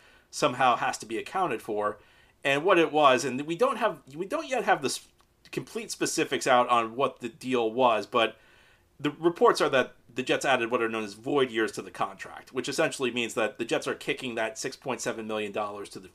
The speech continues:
to future years. So that's more dead money that they're putting on their future cap. It's essentially, think of it as putting money on the credit card.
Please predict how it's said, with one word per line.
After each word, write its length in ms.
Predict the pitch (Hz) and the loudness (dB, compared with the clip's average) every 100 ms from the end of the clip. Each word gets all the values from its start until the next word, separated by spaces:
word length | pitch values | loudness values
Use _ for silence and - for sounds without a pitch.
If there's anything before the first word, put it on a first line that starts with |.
| - | -14
to 80 | - | -10
future 340 | 117 - 92 | -10 -12 -14
years. 420 | 90 78 - - _ _ _ - | -18 -20 -20 -20 _ _ _ -6
So 80 | |
that's 100 | 120 | -4
more 180 | 143 147 | 0 0
dead 220 | 135 127 | 2 0
money 180 | 120 120 | 0 -2
that 120 | 107 | -2
they're 100 | 117 | -4
putting 260 | - 123 113 | -6 -4 -4
on 140 | 113 107 | -4 -4
their 120 | 101 | -6
future 320 | - 113 107 | -8 -10 -10
cap. 360 | - 117 104 - _ - _ - | -10 -8 -10 -14 _ -20 _ -14
It's 140 | - | -8
essentially, 380 | 151 190 160 143 | 0 0 0 -4
think 200 | 165 147 | -4 -2
of 100 | 131 | 0
it 80 | 113 | 0
as 140 | 104 | -2
putting 360 | - - 143 120 | -6 -4 -4 -2
money 180 | 113 | -2
on 100 | 107 | -2
the 80 | 92 | -4
credit 260 | - 101 - | -6 -8 -8
card. 260 | - - | -20 -20